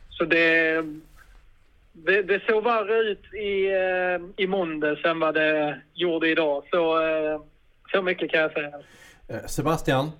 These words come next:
Speaker 2: ja, även Erik, det är ju så. Eh, Anthony van den Hurk har vi varit inne på, är ju en av de absolut viktigaste spelarna i,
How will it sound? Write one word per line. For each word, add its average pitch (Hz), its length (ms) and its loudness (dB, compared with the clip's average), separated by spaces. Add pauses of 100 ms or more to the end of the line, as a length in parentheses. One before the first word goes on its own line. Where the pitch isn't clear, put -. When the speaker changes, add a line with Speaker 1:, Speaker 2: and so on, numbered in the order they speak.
(300)
Speaker 2:
ja, 139 240 4
även 127 380 0
Erik, 117 640 -4
det 127 100 -6
är 135 40 -2
ju 127 60 -4
så. 110 320 -4 (100)
Eh, 131 320 -4
Anthony 135 340 -2
van 135 260 -2
den 131 120 0
Hurk 156 320 2
har 156 60 2
vi 139 60 0
varit 123 260 2
inne 120 240 -2
på, 113 280 -2
är 117 160 -2
ju 117 200 0
en 120 240 -4
av 113 60 -2
de 117 320 -4
absolut 120 460 -4
viktigaste 117 720 -4
spelarna 113 560 -2
i, 104 360 -2